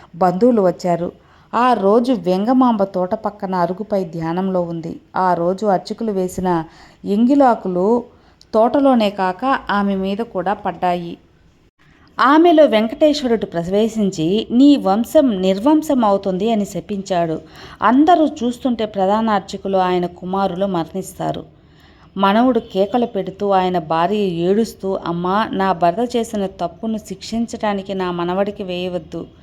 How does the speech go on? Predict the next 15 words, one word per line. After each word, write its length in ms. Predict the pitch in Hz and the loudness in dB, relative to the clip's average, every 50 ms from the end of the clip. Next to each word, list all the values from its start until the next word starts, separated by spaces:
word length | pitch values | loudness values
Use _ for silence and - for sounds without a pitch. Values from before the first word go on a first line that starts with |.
| _ - - - - - - - | _ -20 -20 -20 -20 -16 -6 0
వీటిని 380 | 226 262 277 254 294 294 277 247 | 2 2 4 6 4 4 4 2
కాపాడండి" 840 | - 214 190 190 196 - - 226 220 220 208 196 185 190 180 - - - | 2 2 2 2 2 4 2 4 4 2 0 0 0 -2 -4 -4 -6 -6
అని 400 | 175 190 202 202 190 185 196 202 - | -4 -4 -2 -2 0 -2 -2 -4 -4
ఆమె 240 | - 185 190 190 185 | -4 -2 -2 -2 -4
కాళ్ళపై 560 | 180 - - 185 175 175 190 202 202 220 202 | -6 -8 -8 -4 -4 -2 -2 0 0 0 -2
పడుతుంది. 600 | 196 - 175 160 - - 170 170 160 156 165 - - - _ _ _ _ _ _ _ _ _ _ _ _ _ _ _ _ _ _ _ _ _ - - - - - | 0 -2 -6 -8 -6 -8 -6 -6 -6 -6 -8 -10 -14 -20 _ _ _ _ _ _ _ _ _ _ _ _ _ _ _ _ _ _ _ _ _ -20 -20 -20 -10 -4
"అమ్మా, 260 | 190 190 196 214 220 233 | -4 0 2 4 4 4
మీ 220 | 233 233 226 214 | 4 2 2 2
వంశంలో 500 | 202 202 202 220 214 - 269 254 254 247 | 2 2 2 2 2 2 2 4 4 4
ఎప్పుడూ 500 | 233 185 175 208 196 - - 302 302 320 | 2 2 -2 -4 -4 -2 -2 2 4 4
ఒక 220 | 294 254 - - | 4 4 2 0
పిల్లవాడు 520 | 208 - 202 196 196 202 208 208 202 196 202 | -4 -2 -2 0 2 4 4 4 4 2 0
ఉంటాడు" 460 | 190 190 185 180 - 185 180 170 190 | 0 -2 -4 -4 -4 -2 -2 0 0
అని 200 | 214 233 214 190 - 180 | 0 0 -2 -2 -4 -6
చెప్పింది. 440 | 165 - - 170 170 160 160 - | -8 -8 -8 -8 -8 -8 -8 -10